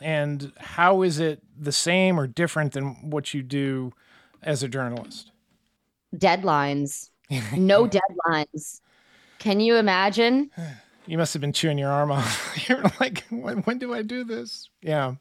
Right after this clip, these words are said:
Speaker 1: you need a deadline.
Speaker 2: Can you imagine? I'm asking for deadlines. And so doing research is no, is a no-brainer when you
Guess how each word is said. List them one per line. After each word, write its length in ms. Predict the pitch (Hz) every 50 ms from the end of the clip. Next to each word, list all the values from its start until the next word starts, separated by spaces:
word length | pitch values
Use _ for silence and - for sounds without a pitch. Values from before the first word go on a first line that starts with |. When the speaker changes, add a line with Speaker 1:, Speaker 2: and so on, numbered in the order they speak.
| _ _
Speaker 1:
you 140 | - 165 160
need 200 | 170 185 180 160
a 40 | 165
deadline. 760 | 151 180 180 196 196 202 196 175 170 160 143 127 107 101 - _ _ _ _ _ _ _ -
Speaker 2:
Can 240 | - 208 202 202 202
you 320 | 202 196 202 208 214 226
imagine? 800 | 226 - 208 196 190 185 185 196 196 - 220 220 220 220 226 226 - -
I'm 180 | 190 190 185 185
asking 680 | - - 180 185 196 202 185 - - 220 208 202 208 196
for 180 | - 190 180
deadlines. 920 | 165 170 180 202 208 190 214 214 214 208 208 208 214 214 214 220 208 185 -
And 360 | - 170 165 160 160 165 156 -
so 420 | - - 214 190 180 180 170 - _ _ _ _ _ _ _ -
doing 320 | - 254 294 339 320 262
research 580 | 202 180 196 226 254 - - 247 220 202 190 -
is 180 | 185 175 156 170
no, 540 | 196 196 196 196 196 196 196 196 196 202 - - 165 - -
is 160 | 190 185 165
a 80 | 185 180
no-brainer 880 | 175 185 185 190 196 180 147 160 170 165 175 190 202 196 180 165 156
when 240 | 151 151 151 151 160
you 580 | 160 165 170 170 170 165 165 165 165 160 165